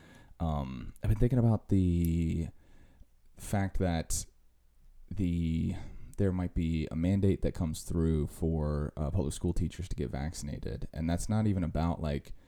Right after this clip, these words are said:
my choice to or not to get vaccinated. Um,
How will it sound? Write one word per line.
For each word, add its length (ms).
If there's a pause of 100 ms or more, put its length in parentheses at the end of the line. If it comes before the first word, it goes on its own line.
(260)
my 180
choice 420
to 360
or 140
not 380
to 440 (240)
get 160
vaccinated. 680 (580)
Um, 560